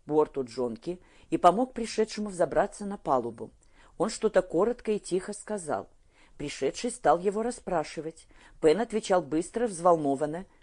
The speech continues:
потом подошел к Виталию вместе с пришедшим, который, вглядываясь в лицо юноши,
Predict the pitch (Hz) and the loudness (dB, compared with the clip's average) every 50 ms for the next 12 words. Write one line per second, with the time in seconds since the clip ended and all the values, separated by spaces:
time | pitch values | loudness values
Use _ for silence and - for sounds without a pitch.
0 | _ - - 156 156 - 185 220 - - 165 151 151 - - 175 170 170 147 139 | _ -2 2 2 2 2 0 0 4 4 4 4 2 2 0 0 0 0 -4 -8
1 | 151 - 143 143 151 165 180 190 185 175 185 185 180 185 - 180 - _ 185 185 | -4 2 4 4 4 4 2 -2 -4 -4 -6 -6 -8 -8 -12 -16 -12 _ -8 -8
2 | - - - 185 175 180 - - 180 170 - - - - - - 165 165 - 175 | -8 -2 0 0 0 0 -4 -8 -8 -10 -10 -18 -20 -20 -2 0 0 2 2 2
3 | 160 160 143 131 151 160 160 156 156 151 151 147 147 - - 147 147 147 - - | 2 2 0 2 4 4 6 6 4 4 4 2 2 2 -4 -2 -2 -2 0 2
4 | 151 143 135 139 135 131 131 - - - 202 | 0 2 2 2 0 0 -2 -4 -4 -6 -6